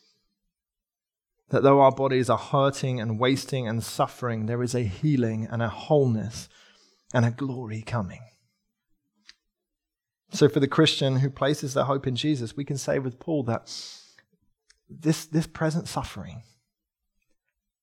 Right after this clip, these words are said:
whatever you're going through in your body, whatever you see in your relative's body, this present suffering is nothing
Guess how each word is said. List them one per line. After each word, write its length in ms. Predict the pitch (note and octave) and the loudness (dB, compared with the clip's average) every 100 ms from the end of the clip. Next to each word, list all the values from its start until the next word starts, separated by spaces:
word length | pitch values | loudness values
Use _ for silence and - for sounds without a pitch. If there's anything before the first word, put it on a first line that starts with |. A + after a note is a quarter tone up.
| _ _ _ _ _ _ _ _ _ _ _ _ _ _ _ _ - | _ _ _ _ _ _ _ _ _ _ _ _ _ _ _ _ -10
whatever 340 | A2+ A2+ D3+ | -2 0 0
you're 160 | E3+ C#3 | 0 0
going 300 | C#3 B2 B2 | -2 -2 -4
through 240 | - A2 | -6 -6
in 140 | G2 G#2 | -4 -4
your 120 | G2+ | -4
body, 380 | G2 F#2 - B2 _ _ _ _ _ _ _ _ _ _ _ _ _ _ | -8 -12 -14 -18 _ _ _ _ _ _ _ _ _ _ _ _ _ _
whatever 240 | B2 D3+ | -2 0
you 120 | D#3+ | 0
see 360 | C3 - C#3+ B2+ | 0 -2 -2 -2
in 80 | A2+ | -2
your 100 | A2 | -2
relative's 500 | A2+ A#2 - A#2+ A2 | 0 0 -2 -10 -12
body, 300 | - G#2+ - | -12 -10 -10
this 200 | - C3+ | -10 -12
present 440 | - - D3+ D3 | -8 -4 -4 -6
suffering 400 | - C3+ - A#2+ | -10 -14 -12 -8
is 160 | G#2 A2 | -8 -4
nothing 720 | B2+ C#3 - - G2+ F2+ B2+ | -4 -4 -8 -10 -12 -12 -16